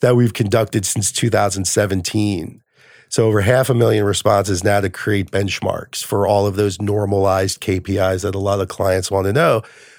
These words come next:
But then more importantly, be able to filter it between age and gender and geography and event type and industry and things like that.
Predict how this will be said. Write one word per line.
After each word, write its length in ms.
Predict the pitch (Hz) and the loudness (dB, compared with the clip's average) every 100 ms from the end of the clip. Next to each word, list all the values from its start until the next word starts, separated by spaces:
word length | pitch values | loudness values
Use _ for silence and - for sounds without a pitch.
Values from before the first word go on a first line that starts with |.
| - | -4
But 100 | 135 | 0
then 140 | 147 | 4
more 180 | 131 127 | 4 4
importantly, 380 | 110 143 117 107 | 2 0 0 0
be 100 | 110 | 0
able 160 | 101 | 0
to 60 | 104 | -2
filter 440 | - 117 104 - 98 | 0 0 0 0 0
it 100 | 98 | -2
between 400 | 92 104 95 95 | -4 -2 -2 -4
age 400 | - 110 101 85 | -2 0 0 -2
and 180 | 87 90 | -4 -6
gender 640 | 87 117 120 110 95 90 90 | -2 0 2 2 2 2 0
and 400 | 95 95 95 95 | 0 -2 -4 -6
geography 1200 | 95 123 120 120 117 101 92 - 104 95 95 92 | -4 0 2 2 2 0 -2 -2 -2 0 -2 -2
and 160 | 104 98 | 0 0
event 420 | 101 95 127 110 | 0 0 -2 -2
type 360 | - 95 90 92 | 0 0 0 -2
and 160 | 95 - | -4 -2
industry 720 | 143 135 117 - - 98 95 | 0 2 0 -2 -2 -2 -2
and 100 | 90 | -2
things 200 | 104 95 | -4 -2
like 140 | 95 | 0
that. 260 | 101 98 | 0 0